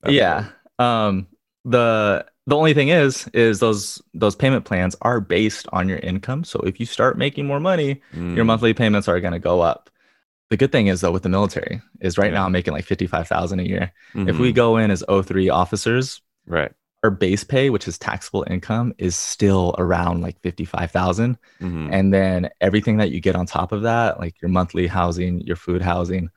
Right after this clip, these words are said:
Speaker 1: Mm.
Speaker 2: all of that is, like, an additional forty thousand dollars. So you're making, you know, around eighty or
Speaker 1: Yeah.
Speaker 2: not, but you're only taxed on
Speaker 1: On
Speaker 2: fifty.
Speaker 1: fifty something. Oh, wow. Okay.
Speaker 2: So I, I'm expecting to pay the same monthly payment for ten years moving out.
Speaker 1: Right.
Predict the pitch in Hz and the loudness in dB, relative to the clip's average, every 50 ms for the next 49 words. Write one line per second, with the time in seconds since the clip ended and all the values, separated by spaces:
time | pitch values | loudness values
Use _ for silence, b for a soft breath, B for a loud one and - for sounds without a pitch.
0 | - 92 90 87 85 82 82 78 82 85 87 92 98 90 82 85 87 87 95 107 | -10 -8 -6 -6 -4 -4 -2 -2 0 2 2 2 2 2 0 0 2 2 0 0
1 | 107 - - - - 92 90 85 82 85 87 - - - 90 92 90 92 90 85 | -2 -4 -8 -6 -2 -2 0 0 -2 -4 -6 -6 -4 -2 0 2 2 2 0 0
2 | 90 98 92 87 - - 90 85 85 85 85 85 87 - _ - 92 87 85 87 | 0 -2 -2 -2 -2 -4 -4 -4 -2 -4 -6 -6 -8 -10 _ -4 -4 -2 -2 -2
3 | 87 - 82 82 82 85 90 90 90 87 87 87 87 87 - - 139 156 175 175 | -4 -4 -4 -4 -4 -4 -4 -2 -2 -2 -2 -4 -6 -6 -4 -4 -4 -2 -2 -4
4 | - 156 143 123 95 101 92 87 90 85 87 90 - - 95 90 90 85 82 95 | -4 -4 -4 -2 0 -2 -2 -2 -2 -4 -4 -4 -2 -2 0 0 0 0 -2 -4
5 | 92 92 _ _ _ _ - - 92 85 - - 71 71 76 _ _ _ _ _ | -4 -6 _ _ _ _ -4 -2 0 2 0 0 -2 -6 -12 _ _ _ _ _
6 | _ _ _ _ _ _ _ _ - 113 110 107 113 120 110 98 - 113 110 107 | _ _ _ _ _ _ _ _ 0 0 2 4 4 4 2 2 0 -2 -2 -2
7 | 101 - - - 90 90 85 87 80 71 - - 80 73 - 76 69 67 - 67 | -4 -6 -6 -6 -4 -2 -2 -2 -4 -4 -4 -4 -4 -4 -4 -8 -10 -8 -10 -12
8 | 62 - 62 60 53 - - - 64 69 73 80 82 80 73 - - - - 80 | -12 -10 -8 -8 -8 -10 -12 -12 -8 -4 -2 0 0 0 -2 -6 -10 -12 -8 -4
9 | - 113 82 71 - - - _ _ _ _ _ _ _ _ - - 113 123 135 | -2 0 0 0 -2 -4 -6 _ _ _ _ _ _ _ _ -4 -2 0 0 0
10 | 123 - - - - 104 92 92 - 101 98 87 - - - - 95 87 92 - | -2 -4 -6 -4 0 0 0 0 0 -4 -4 -2 -2 -2 0 0 0 0 0 -2
11 | - - 90 92 92 90 90 - 101 98 - - - 107 98 80 - - - 80 | -4 -2 -2 0 0 -2 -2 -4 -6 -8 -8 -6 -4 -4 -4 -4 -6 -8 -10 -10
12 | - - - 82 - - - - - - - - - - - - - - - - | -8 -8 -8 -8 -6 -6 -8 -6 -8 -8 -8 -8 -8 -8 -8 -6 -4 -2 0 0
13 | 85 67 - | 0 -2 -2